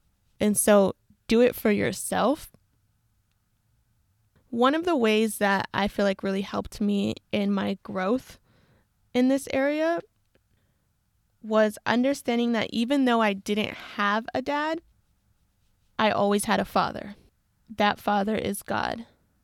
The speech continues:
I think this is important for everyone to understand.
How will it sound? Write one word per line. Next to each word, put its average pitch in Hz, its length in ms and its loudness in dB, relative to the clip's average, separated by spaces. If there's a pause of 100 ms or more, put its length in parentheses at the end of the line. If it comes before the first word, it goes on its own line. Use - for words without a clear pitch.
(640)
I 247 80 4
think 403 180 -2
this 427 160 2
is 349 100 2
important 247 500 2
for 220 140 0
everyone 196 500 0
to - 120 -4
understand. - 880 -6